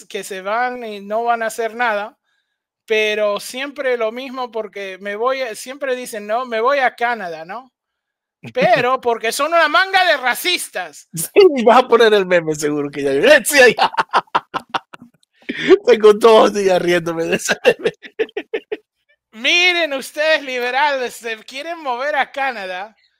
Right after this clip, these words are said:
Speaker 1: ¿Por qué? ¿Qué tiene de mal de México? Manga de racistas. ¿O no?
Speaker 2: <laughs>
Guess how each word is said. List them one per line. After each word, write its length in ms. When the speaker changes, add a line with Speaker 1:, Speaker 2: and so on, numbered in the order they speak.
Speaker 1:
¿Por 340
qué? 260
¿Qué 180
tiene 320
de 140
mal 240
de 120
México? 840
Manga 400
de 120
racistas. 840
¿O 200
no? 220
Speaker 2:
<laughs> 1200